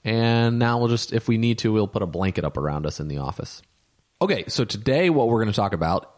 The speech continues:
is the new direction.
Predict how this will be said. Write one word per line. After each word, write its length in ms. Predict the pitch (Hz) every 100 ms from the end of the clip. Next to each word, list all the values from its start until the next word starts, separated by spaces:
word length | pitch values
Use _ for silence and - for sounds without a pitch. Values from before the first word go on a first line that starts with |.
| -
is 460 | 165 107 101 104 - _
the 180 | 110 107
new 640 | 104 104 120 131 131 131 123 _ -
direction. 960 | 127 101 117 139 - 101 78 95 123